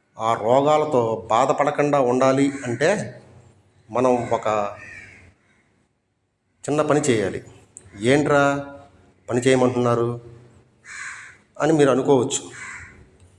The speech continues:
ఏమీ లేదండి, ప్రతిరోజు వేడి నీళ్ళు త్రాగాలి. వేడి నీళ్ళ వల్ల మనకు చాలా ప్రయోజనాలు ఉన్నాయి. అవి ఒకటి, డయాబెటీస్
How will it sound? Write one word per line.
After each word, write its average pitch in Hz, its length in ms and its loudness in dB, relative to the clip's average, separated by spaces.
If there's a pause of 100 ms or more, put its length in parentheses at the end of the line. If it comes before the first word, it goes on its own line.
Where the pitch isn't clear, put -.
(200)
ఏమీ 127 240 4
లేదండి, 113 440 0 (800)
ప్రతిరోజు 127 960 2 (500)
వేడి 143 180 6
నీళ్ళు 156 240 4
త్రాగాలి. 104 420 -2 (1200)
వేడి 151 220 6
నీళ్ళ 165 200 6
వల్ల 147 240 4 (2750)
మనకు 120 220 0 (140)
చాలా 147 220 4
ప్రయోజనాలు 135 500 2
ఉన్నాయి. 104 340 -4 (1400)
అవి 127 160 2
ఒకటి, 123 360 0 (1160)
డయాబెటీస్ 123 960 0